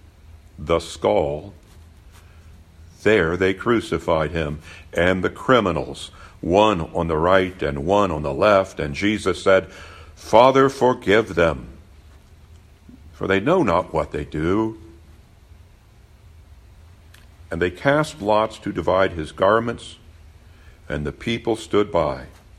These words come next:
watching. But the rulers scoffed at him, saying, "He saved others.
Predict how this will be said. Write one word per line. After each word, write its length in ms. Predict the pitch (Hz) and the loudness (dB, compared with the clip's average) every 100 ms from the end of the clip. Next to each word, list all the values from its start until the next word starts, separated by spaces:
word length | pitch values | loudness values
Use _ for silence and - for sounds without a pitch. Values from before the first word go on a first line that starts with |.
| - | -6
watching. 460 | 82 78 - - - - - - - - - - - - - - - - | -4 -4 -10 -18 -18 -20 -20 -20 -20 -20 -20 -20 -20 -20 -20 -20 -20 -8
But 160 | - 139 | 0 2
the 100 | 143 | 2
rulers 520 | 131 233 262 127 92 | 2 2 4 2 0
scoffed 480 | - 92 87 85 - | 2 2 2 -2 -2
at 120 | 92 | -2
him, 260 | 101 110 104 | 2 0 0
saying, 500 | - 113 110 110 104 - - - | 2 4 4 2 -2 -12 -20 -12
"He 400 | - 165 190 208 | 4 6 6 0
saved 520 | 202 151 160 185 165 | -2 2 4 2 2
others. 560 | 110 87 78 69 76 | 2 2 -2 -6 -12